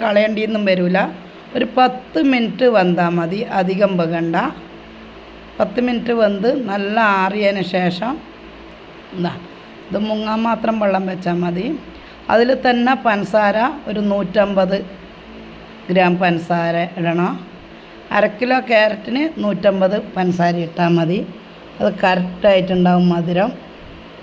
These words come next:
നൂറ്റമ്പത് പഞ്ചസാര ഇട്ട്, പഞ്ചസാര അതിൻ്റെ കൂടെ തന്നെ ഇട്ടാൽ ആ ക്യാരറ്റിന് ആ മധുരം പോയി പിടിക്കും.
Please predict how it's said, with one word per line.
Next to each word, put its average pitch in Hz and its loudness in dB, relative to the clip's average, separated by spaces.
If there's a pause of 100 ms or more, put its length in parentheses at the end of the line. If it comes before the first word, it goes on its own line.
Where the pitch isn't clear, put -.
(920)
നൂറ്റമ്പത് 185 2
പഞ്ചസാര 180 0 (120)
ഇട്ട്, 208 -2 (580)
പഞ്ചസാര 214 2 (160)
അതിൻ്റെ 226 0
കൂടെ 220 2
തന്നെ 220 0
ഇട്ടാൽ 196 2 (200)
ആ - 4 (200)
ക്യാരറ്റിന് 202 2 (640)
ആ 196 4 (140)
മധുരം 190 4 (600)
പോയി 190 4 (120)
പിടിക്കും. 170 0